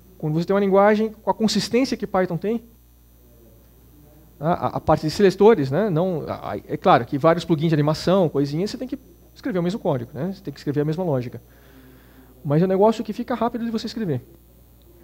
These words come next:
Lembra que eu cheguei a começar a fazer uma vez. Tá? Então, ele não é uma coisa essencial que você precisa. E outra coisa também é que a maior parte dos,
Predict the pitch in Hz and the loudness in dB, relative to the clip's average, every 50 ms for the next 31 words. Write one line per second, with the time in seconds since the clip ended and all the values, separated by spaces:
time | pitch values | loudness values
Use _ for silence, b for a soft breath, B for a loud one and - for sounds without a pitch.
0 | - - - - 139 147 156 170 - 202 - 202 190 196 196 202 202 196 - 202 | -20 -20 -18 -10 -6 -4 -4 -2 -4 -4 -4 -2 -2 -2 -2 -2 -4 -4 -2 -2
1 | 190 - 175 170 175 165 156 139 139 131 127 - - - - - _ b b b | -2 -2 -2 -2 -2 -2 -2 -2 -2 -4 -6 -10 -20 -20 -20 -20 _ b b b
2 | b b b b b b b b b b b b b - 175 196 202 185 - 233 | b b b b b b b b b b b b b -4 -4 -2 -2 -2 0 2
3 | 233 247 240 208 - - 170 185 214 233 254 269 262 262 247 240 247 226 233 233 | 2 2 2 0 0 0 2 2 4 6 4 4 8 10 10 10 10 10 6 4
4 | 190 - - - - 180 - - 233 214 - - 220 196 180 175 170 175 - 175 | 4 4 -4 -12 -14 -10 -2 2 2 2 6 8 8 8 8 8 4 0 -4 -4
5 | 170 165 - - 131 117 - - 196 214 240 233 254 240 240 233 233 226 233 233 | -8 -8 -10 -8 -8 -8 -8 -4 0 0 2 2 2 -2 2 6 6 6 6 4
6 | 247 233 226 233 269 277 247 - 254 247 233 240 240 233 - 220 214 208 - 196 | 2 2 2 2 2 2 0 0 0 2 4 4 2 4 4 4 4 4 2 -2
7 | 170 190 190 190 - - - - - - - - - - - - - - - - | 0 0 0 0 -2 -6 -10 -12 -12 -12 -12 -12 -12 -14 -14 -14 -16 -16 -18 -20
8 | - - | -20 -20